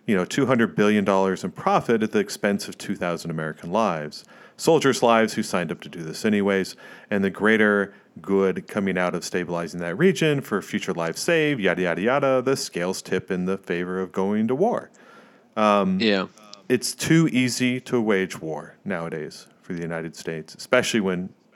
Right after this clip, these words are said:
Speaker 1: fiscally we'll
Speaker 2: A-,
Speaker 1: happily
Speaker 2: and that's
Speaker 1: print
Speaker 2: why
Speaker 1: money to solve our debt problems. So, I mean, I'm
Speaker 2: Yeah.
Speaker 1: starting to lean a little bit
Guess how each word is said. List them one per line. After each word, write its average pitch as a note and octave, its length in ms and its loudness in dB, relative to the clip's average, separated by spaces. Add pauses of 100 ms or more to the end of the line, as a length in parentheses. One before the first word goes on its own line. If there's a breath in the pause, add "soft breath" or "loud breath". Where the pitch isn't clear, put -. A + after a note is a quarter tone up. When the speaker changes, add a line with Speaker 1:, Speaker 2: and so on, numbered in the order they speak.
(200)
Speaker 1:
fiscally F#2+ 540 -4 (480 loud breath)
we'll G#2+ 100 4
Speaker 2:
A-, - 40 0
Speaker 1:
happily A#2+ 280 6
Speaker 2:
and A#2 80 6
that's D3 140 4
Speaker 1:
print B2+ 140 6
Speaker 2:
why E3+ 140 6
Speaker 1:
money C3+ 360 2 (480 loud breath)
to A#2 120 -2
solve A2+ 280 4
our A#2 100 4
debt D#3 260 -2
problems. - 540 -12
So, G#2+ 340 0 (420 loud breath)
I - 40 -2
mean, C3 120 6
I'm B2+ 80 6
Speaker 2:
Yeah. G#2+ 60 2
Speaker 1:
starting C3+ 240 6
to A#2 80 6
lean A2 240 6
a G#2 60 4
little G2 240 2
bit G2 360 0